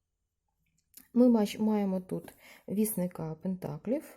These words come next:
маємо тут старший аркан Сонце та маємо десятку жезлів. Хм.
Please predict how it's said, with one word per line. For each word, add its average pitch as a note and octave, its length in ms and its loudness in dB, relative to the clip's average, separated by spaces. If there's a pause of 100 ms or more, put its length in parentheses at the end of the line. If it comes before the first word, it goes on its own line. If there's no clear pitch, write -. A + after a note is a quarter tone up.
маємо F3+ 400 -2
тут F3 240 -10
старший - 440 -6
аркан D#3+ 340 -10
Сонце D#3+ 840 -4 (640)
та E3+ 180 -4
маємо A#3 560 2
десятку F3+ 1120 -2 (760)
жезлів. E3 1200 -4 (400)
Хм. G3+ 560 4